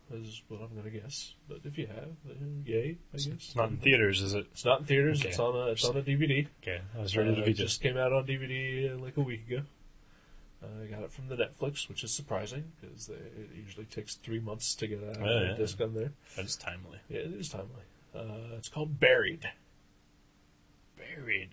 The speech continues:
Speaker 2: Is that got Ryan Reynolds in it?
Speaker 1: That does have Ryan Reynolds in
Speaker 2: I've,
Speaker 1: it.
Speaker 2: I've heard of it.
Speaker 1: Yeah.
Speaker 2: Uh, yeah.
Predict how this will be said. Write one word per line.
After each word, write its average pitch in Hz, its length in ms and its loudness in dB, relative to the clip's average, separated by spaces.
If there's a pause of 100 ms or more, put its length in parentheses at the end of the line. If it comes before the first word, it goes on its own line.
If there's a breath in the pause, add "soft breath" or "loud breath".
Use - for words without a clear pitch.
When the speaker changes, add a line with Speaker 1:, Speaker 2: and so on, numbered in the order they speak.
Speaker 2:
Is 135 100 2
that 151 120 4
got 131 180 -2
Ryan 127 280 8
Reynolds 139 320 8
in 165 100 8
it? 160 80 6
Speaker 1:
That 143 180 8
does 202 200 8
have 120 160 10
Ryan 107 260 6
Reynolds 95 320 0
in 160 80 4
Speaker 2:
I've, 147 60 0
Speaker 1:
it. - 100 -6
Speaker 2:
I've 143 200 10
heard 170 200 12
of 131 100 12
it. 92 180 0
Speaker 1:
Yeah. - 800 -4
Speaker 2:
Uh, 117 360 6
yeah. 131 180 10